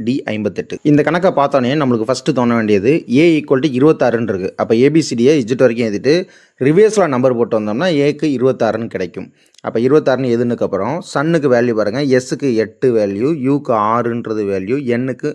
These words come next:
பதிமூணுன்றது வேல்யூ. எட்டு, ஆறு, பதிமூணு கூட்டினீங்கன்னா இருபத்தேழு கிடைக்கும். அப்ப கேட்டுக்கு சி, ஏ, டி இது மூணுக்கும் தனித்தனியா வேல்யூ எழுதி கூட்டினீங்கன்னா ஆன்சர் கிடைச்சிரும். சிக்கு இருபத்தி நாலு, ஏக்கு இருபத்தி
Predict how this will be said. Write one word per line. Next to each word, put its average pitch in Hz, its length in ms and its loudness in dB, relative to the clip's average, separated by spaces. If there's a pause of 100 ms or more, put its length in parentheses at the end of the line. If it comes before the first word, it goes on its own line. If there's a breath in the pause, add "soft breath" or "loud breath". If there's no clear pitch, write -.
(380)
பதிமூணுன்றது 123 840 -2
வேல்யூ. 95 240 -4 (680 soft breath)
எட்டு, 117 220 -4 (120)
ஆறு, 135 240 2
பதிமூணு 120 340 0
கூட்டினீங்கன்னா 113 380 -4
இருபத்தேழு 113 400 -2
கிடைக்கும். 92 280 -8 (420 soft breath)
அப்ப 117 160 -2 (120)
கேட்டுக்கு 143 380 -2 (160)
சி, 147 120 -6 (200)
ஏ, 143 100 4 (220)
டி 139 100 -4 (140)
இது 117 160 -4
மூணுக்கும் 131 340 -2
தனித்தனியா 120 380 -2
வேல்யூ 117 240 2 (160)
எழுதி 107 220 -2 (120)
கூட்டினீங்கன்னா 117 480 -6
ஆன்சர் 110 260 -8
கிடைச்சிரும். 98 320 -8 (120)
சிக்கு 156 320 -2
இருபத்தி 117 360 -2
நாலு, 107 240 0 (600 loud breath)
ஏக்கு 143 280 2
இருபத்தி 110 320 -2